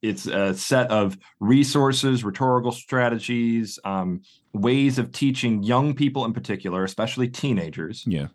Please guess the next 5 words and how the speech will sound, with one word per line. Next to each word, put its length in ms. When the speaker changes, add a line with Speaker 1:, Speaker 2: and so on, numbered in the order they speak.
Speaker 1:
about 420
sex 640
in 200
the 60
church, 600